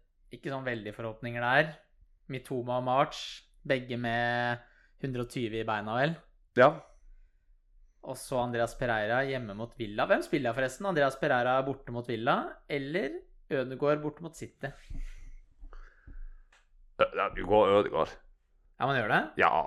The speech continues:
Speaker 1: Mener du det?
Speaker 2: Ja, det tenker jeg.
Speaker 1: Jeg vet da fader, det.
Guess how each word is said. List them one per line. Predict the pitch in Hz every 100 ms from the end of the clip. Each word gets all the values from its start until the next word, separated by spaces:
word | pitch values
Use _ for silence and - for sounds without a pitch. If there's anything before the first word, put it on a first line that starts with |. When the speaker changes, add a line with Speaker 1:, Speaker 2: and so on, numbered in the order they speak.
| -
Speaker 1:
Mener | 139 113
du | 110
det? | 180 - -
Speaker 2:
Ja, |
det | 92 110
tenker | 113 95 69
jeg. | 55 - - - _ _ _ - - - - - -
Speaker 1:
Jeg | 151
vet |
da | 120
fader, | 120 113
det. | 123